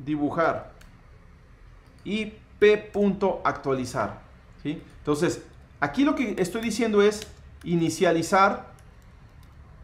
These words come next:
a la partícula P. Aquí lo que estoy diciendo es dibujar a la partícula P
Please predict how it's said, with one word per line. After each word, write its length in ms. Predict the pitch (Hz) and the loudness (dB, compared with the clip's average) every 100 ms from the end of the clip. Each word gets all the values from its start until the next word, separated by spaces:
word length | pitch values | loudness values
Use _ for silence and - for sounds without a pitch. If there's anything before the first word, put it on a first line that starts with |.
| - - - - | -20 -20 -12 -2
a 60 | |
la 240 | 139 135 - | 2 4 4
partícula 800 | 135 - 170 - 170 175 180 - - - - - - - - - | 2 0 -8 -2 2 0 -2 -16 -20 -20 -20 -20 -20 -20 -20 2
P. 360 | 220 240 190 - - - - - - - - - - - - - - - - - - - - - | 6 6 2 -8 -20 -20 -20 -20 -20 -20 -20 -20 -20 -20 -20 -20 -20 -20 -20 -20 -20 -20 -20 -12
Aquí 220 | 117 - | -8 -2
lo 140 | 170 | -2
que 60 | 208 | 0
estoy 200 | 202 226 | -2 -4
diciendo 320 | 208 226 208 | -2 0 2
es 300 | 208 - 143 | 2 -2 -8
dibujar 680 | 160 143 147 196 190 196 - - - - - - - - - | -6 -4 0 4 4 4 -4 -16 -20 -20 -20 -20 -20 -20 -12
a 100 | 135 | -4
la 180 | 127 117 | -2 0
partícula 760 | 123 120 175 170 151 156 175 - - - - - - - - - - - - - - - - - - - - - - - - - - - - | -2 -2 -6 -4 -2 -2 -2 -8 -16 -18 -18 -18 -18 -18 -18 -18 -18 -18 -16 -16 -16 -18 -18 -18 -18 -18 -16 -16 -16 -16 -16 -16 -16 -16 -6
P 380 | 190 175 196 | -2 -2 -4